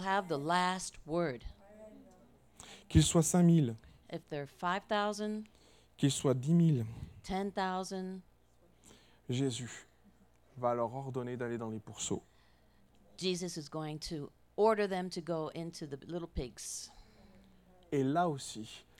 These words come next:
Speaker 1: And
Speaker 2: ton
Speaker 1: there again,
Speaker 2: identité en Christ
Speaker 1: your identity in Christ
Speaker 2: va être déterminante.
Speaker 1: will be determinating.
Speaker 2: Qui es-tu ?
Speaker 1: Who are you?
Speaker 2: Vous savez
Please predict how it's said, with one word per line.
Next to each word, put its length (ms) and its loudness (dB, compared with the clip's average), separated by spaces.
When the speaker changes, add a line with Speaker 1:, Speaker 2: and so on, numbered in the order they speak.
Speaker 1:
And 160 -2
Speaker 2:
ton 120 4
Speaker 1:
there 160 4
again, 220 4
Speaker 2:
identité 580 0
en 140 -4
Christ 460 -12
Speaker 1:
your 240 0
identity 840 -6
in 200 -4
Christ 800 -6
Speaker 2:
va 200 2
être 240 -6
déterminante. 1160 0
Speaker 1:
will 160 0
be 340 -4
determinating. 880 -4
Speaker 2:
Qui 200 4
es-tu ? 260 0
Speaker 1:
Who 180 0
are 220 -2
you? 260 -6
Speaker 2:
Vous 80 2
savez 320 6